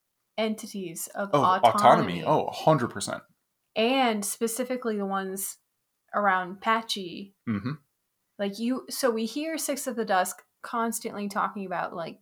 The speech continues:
Speaker 1: talking to Patchy
Speaker 2: Yes.
Speaker 1: and talking about Patchy as an entity.
Speaker 2: Mm-hmm.
Speaker 1: And we just assume
Speaker 2: That it's not.
Speaker 1: that it's
Speaker 2: Yeah.
Speaker 1: based on, like, cultural
Speaker 2: Yeah.
Speaker 1: you know.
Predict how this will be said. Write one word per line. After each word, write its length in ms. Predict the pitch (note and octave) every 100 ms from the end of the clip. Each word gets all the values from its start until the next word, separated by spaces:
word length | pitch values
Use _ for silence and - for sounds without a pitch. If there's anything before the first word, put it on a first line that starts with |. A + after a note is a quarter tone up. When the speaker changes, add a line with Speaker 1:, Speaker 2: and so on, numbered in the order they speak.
| -
Speaker 1:
talking 420 | C4+ C4 B3 G#3
to 280 | - C#4+ D4
Patchy 680 | - B3 D4 - D4+ D4+ F4 _ _ _ _ _
Speaker 2:
Yes. 280 | G#3 - -
Speaker 1:
and 380 | A#3+ A#3+ A#3 - -
talking 400 | A#3 A3+ A3+ -
about 440 | G3+ G3+ G3+ -
Patchy 540 | - A3 A3 - G3+ -
as 240 | G3+ G3+
an 140 | F#3+ -
entity. 580 | A3 G#3+ G#3+ F3 D3+ - -
Speaker 2:
Mm-hmm. 180 | G2+ G#2 -
Speaker 1:
And 220 | A3 G3+
we 220 | A3 D4 E4
just 320 | C#4 C4 -
assume 960 | A3+ - - C#4 C#4 F#3+ G#3+ G3+ A3+ - _ _
Speaker 2:
That 220 | - F#2+
it's 200 | F2 -
not. 400 | F#2 E2 D#2+ - _ _ _ _ _
Speaker 1:
that 160 | A#3 G#3+
it's 240 | G3+ -
Speaker 2:
Yeah. 80 | G3
Speaker 1:
based 340 | B3 B3+ -
on, 260 | A#3+ A3 G#3
like, 340 | E3 F#3+ - -
cultural 880 | - - A3+ A3+ A3+ G#3 F#3+ E3+ E3 _ _ _ _ _ _ -
Speaker 2:
Yeah. 140 | A2 - _ _ _ _ _ _ _
Speaker 1:
you 100 | A#3+
know. 380 | G#3+ E3+ F3+